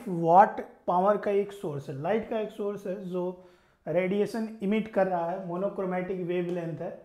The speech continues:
five thousand angastron का। कहता है when placed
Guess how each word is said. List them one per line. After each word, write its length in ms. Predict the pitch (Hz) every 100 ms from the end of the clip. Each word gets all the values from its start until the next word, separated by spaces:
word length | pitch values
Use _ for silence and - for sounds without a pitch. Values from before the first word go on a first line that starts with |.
| - _ _ -
five 280 | 165 180 180
thousand 340 | 175 160 175 202 -
angastron 540 | 165 160 160 151 143
का। 380 | 135 139 - - -
कहता 240 | 180 226
है 100 | 202
when 280 | 202 196 208
placed 300 | 226 -